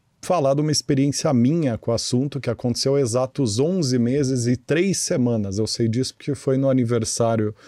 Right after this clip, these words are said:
da minha esposa do ano passado, quando ela teve uma ideia inusitada de contratar uma empresa de jogos em realidade aumentada, pra fazer um espaçozinho de jogo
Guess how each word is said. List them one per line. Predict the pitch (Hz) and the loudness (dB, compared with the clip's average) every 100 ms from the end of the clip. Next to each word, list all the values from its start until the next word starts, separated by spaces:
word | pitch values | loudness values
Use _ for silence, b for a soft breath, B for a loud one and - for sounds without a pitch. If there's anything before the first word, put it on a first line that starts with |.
| B B B B B - | B B B B B -2
da | 113 | 2
minha | 113 117 | 2 2
esposa | - - 127 139 123 | 0 -2 0 2 2
do | 110 | 2
ano | 113 | 0
passado, | 107 123 113 - 120 139 143 B B B B _ | 0 -2 0 0 0 0 -4 B B B B _
quando | 139 131 | 0 4
ela | 143 139 | 4 2
teve | 143 143 | 0 2
uma | 151 | 2
ideia | 131 135 | 2 2
inusitada | 147 151 165 160 165 - 139 151 | 4 4 2 2 0 0 0 0
de | 139 131 | -2 -2
contratar | - 175 196 170 139 139 | -2 -2 0 2 2 2
uma | 151 147 | 0 0
empresa | 131 147 143 | 0 0 0
de | 147 160 | 2 2
jogos | 123 123 139 156 147 123 | 2 2 2 2 0 0
em | 151 | 0
realidade | 139 151 139 131 131 135 | 0 2 2 2 2 2
aumentada, | 143 143 - 135 117 98 | 0 -2 -2 0 0 -2
pra | - | -4
fazer | 139 | -2
um | 202 | -2
espaçozinho | - - 160 - 117 135 143 | -2 -2 -2 0 2 2 2
de | 135 | 2
jogo | 107 120 120 127 | 2 2 2 0